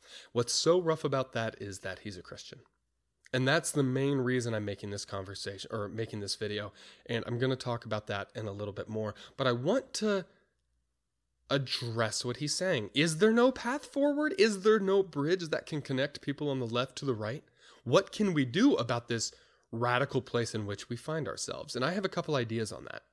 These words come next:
The first, I think that's very practical, is if we decrease our dependence on social media and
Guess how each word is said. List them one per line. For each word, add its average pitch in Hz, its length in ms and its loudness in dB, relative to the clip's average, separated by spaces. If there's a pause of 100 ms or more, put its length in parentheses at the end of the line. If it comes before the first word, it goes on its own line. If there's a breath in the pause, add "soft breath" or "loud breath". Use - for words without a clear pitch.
(1120)
The 131 60 -6
first, - 500 4 (520 soft breath)
I 127 80 4
think 120 280 -2
that's - 280 -8
very 120 220 0
practical, - 720 -2 (260 loud breath)
is 120 160 -2
if 131 140 -4
we 123 80 0
decrease 131 500 -2
our 123 80 2
dependence 107 520 -6
on 104 260 -4
social 101 320 -6
media 110 380 -6 (200)
and 107 300 -4